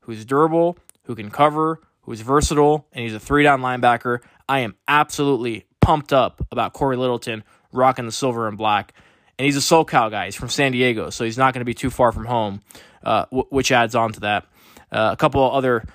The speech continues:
fun facts about Littleton. He had eight and a half sacks on his career, so he, he can also blitz, which, which I'm hoping, uh,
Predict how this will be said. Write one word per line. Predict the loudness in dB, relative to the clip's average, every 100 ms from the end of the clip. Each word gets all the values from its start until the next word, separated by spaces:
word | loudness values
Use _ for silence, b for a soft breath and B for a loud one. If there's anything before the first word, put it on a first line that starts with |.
| b
fun | -10 0 0
facts | 4 0 2
about | -4 -2
Littleton. | 0 0 -2 -8 -10 -14 b b b b b b 0
He |
had | 2
eight | 4 2
and |
a | 0
half | 0 0
sacks | 2 2 2
on | -6
his | -6
career, | -8 -6 -6 -8
so | -12 -12 -10
he, | -10 -8
he | -4
can | 2
also | 4 4 2 -2 -4 _
blitz, | 0 2 2 0
which, | -10 -8
which | -10 -8
I'm | 0
hoping, | 2 4 2 -2 -6 -10 _ -12
uh, | -8 -8 -10